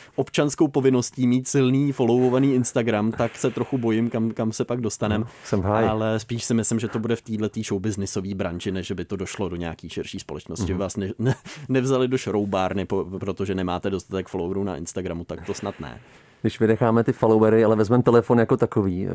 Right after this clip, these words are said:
Speaker 2: kolik času na něm trávíš? A, a děláš
Speaker 1: Jo.
Speaker 2: si opravdu už takový ten digitální detox, že si to musíš nařídit? Už si říkáš: „Tak tohle už je moc, teď si dám fakt
Speaker 1: Hmm.
Speaker 2: pauzu, vezmu si knížku nebo půjdu do vany, cokoliv, ale prostě bez telefonu.“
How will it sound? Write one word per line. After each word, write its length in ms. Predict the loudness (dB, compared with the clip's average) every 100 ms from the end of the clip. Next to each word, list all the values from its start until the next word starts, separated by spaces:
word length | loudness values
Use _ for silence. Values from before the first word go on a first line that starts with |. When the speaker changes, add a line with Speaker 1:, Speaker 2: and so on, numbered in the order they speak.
| -6 -6 -6 0
Speaker 2:
kolik 180 | 0 2
času 260 | -2 2
na 60 | 4
něm 120 | 4
trávíš? 460 | 2 0 0 -4 -2
A, 120 | 0 0 -2
a 60 |
děláš 220 | 2 2 2
Speaker 1:
Jo. 80 |
Speaker 2:
si 80 | 4
opravdu 360 | 4 4 2 2
už 160 | 0
takový 240 | -2 0 2
ten 120 | 4
digitální 380 | 4 4 4 4
detox, 260 | 2 0
že 80 | -2
si 120 | -2
to 80 | 4
musíš 300 | 4 4 2
nařídit? 500 | 2 2 0 -4 -8
Už 80 | -6
si 80 | -4
říkáš: 260 | 0 -2 -2
„Tak 160 | -4
tohle 220 | 0 2
už 160 | 2 2
je 60 | 2
moc, 260 | 2 0
teď 120 | -4
si 80 | -2
dám 140 | 0 0
fakt 240 | 0 -2
Speaker 1:
Hmm. 140 | -2 0
Speaker 2:
pauzu, 380 | 0 2 0
vezmu 240 | -2 0 0
si 120 | -2
knížku 460 | 0 0 0 -4 -2
nebo 220 | 0 -2
půjdu 180 | 0 0
do 80 |
vany, 300 | 2 2 2
cokoliv, 520 | 0 -4 -2 -2 -2 -4
ale 100 | -6
prostě 260 | -6 -4
bez 200 | -2 -2
telefonu.“ 440 | 0 -2 -2 -8